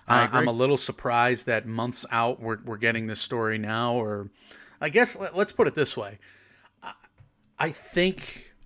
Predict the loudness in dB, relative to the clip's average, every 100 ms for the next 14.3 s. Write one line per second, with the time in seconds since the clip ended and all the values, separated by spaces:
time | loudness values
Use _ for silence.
0 | -8 -6 -2 4 6 6 4 -4 -4 -2
1 | -2 -2 -2 -2 -2 -6 -14 -18 _ _
2 | -12 -10 -2 0 0 -2 -2 -2 0 2
3 | 4 4 0 -6 -6 -2 -2 2 4 4
4 | 2 -4 -4 -4 -4 -8 -16 -12 -8 -6
5 | -6 -8 -10 -12 -10 -8 -6 -6 -8 -14
6 | -14 -4 -2 -2 -6 -6 -6 -8 -12 -10
7 | -6 -4 -6 -8 -6 -6 -4 -4 -6 -4
8 | -6 -6 -8 -10 -6 -4 -2 -4 -8 -6
9 | -6 -4 -4 -4 -6 -4 -6 -6 -10 -8
10 | -6 -6 -8 -8 -8 -6 -8 -14 -20 _
11 | -4 -4 -6 -8 -6 -6 -8 -8 -6 -4
12 | -2 -4 -6 -8 -6 -6 -4 -8 -6 -4
13 | -2 -4 -10 -12 -4 -2 -2 -6 -4 -6
14 | -6 -12